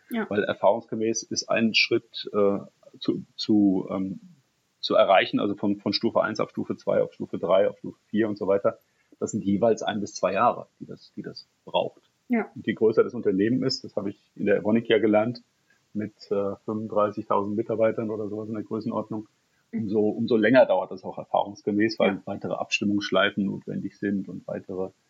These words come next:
Speaker 2: Entscheidungen getroffen werden müssen. Der Vorstand muss dann noch mal, noch mal, äh, seine Zustimmung geben, wenn irgendwas ge-, gemacht wird. Und das dauert dann wieder, weil dieses Gremium noch, noch tagen muss und so weiter.
Speaker 1: Ja.
Speaker 2: Also deswegen dauert's eben in großen Unternehmen häufig dann noch länger.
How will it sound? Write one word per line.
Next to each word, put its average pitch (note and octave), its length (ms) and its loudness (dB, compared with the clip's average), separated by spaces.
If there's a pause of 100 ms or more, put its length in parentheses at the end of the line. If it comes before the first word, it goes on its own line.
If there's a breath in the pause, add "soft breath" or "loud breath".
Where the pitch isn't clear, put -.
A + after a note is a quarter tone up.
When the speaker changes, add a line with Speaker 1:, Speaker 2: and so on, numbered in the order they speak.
(240)
Speaker 2:
Entscheidungen G#2 480 -2
getroffen G2 420 -6
werden G2+ 260 -2
müssen. G#2 260 -6
Der G2 140 -8
Vorstand G2+ 460 -10
muss G#2 140 -12
dann G2 140 -10
noch - 140 -14
mal, G2 220 -8 (500)
noch G#2 160 -10
mal, F#2 360 0
äh, F#2+ 120 -4
seine G2 200 -4
Zustimmung G#2 460 -4
geben, G2 320 0
wenn F#2+ 140 -6
irgendwas F#2+ 320 -6
ge-, F#2+ 220 -8
gemacht F#2+ 340 -6
wird. G2 260 2
Und F#2+ 180 -12
das - 120 -18
dauert G2 260 4
dann F#2+ 180 -4
wieder, G2+ 320 -2
weil F#2+ 140 -6
dieses G2+ 300 -6
Gremium G2+ 440 0
noch, G2+ 320 -8
noch G2 140 -14 (140)
tagen G2+ 340 2
muss B2+ 260 2
und - 140 -4
so G#2+ 140 0
weiter. - 320 2 (120)
Speaker 1:
Ja. B3 200 2 (120)
Speaker 2:
Also - 140 -10
deswegen - 360 0
dauert's G#2 540 0
eben G2 360 -4
in G#2 220 -8
großen G#2 280 -2
Unternehmen G2+ 420 0
häufig G2+ 300 -6
dann F#2+ 300 -2
noch G#2 200 -4
länger. F#2+ 380 0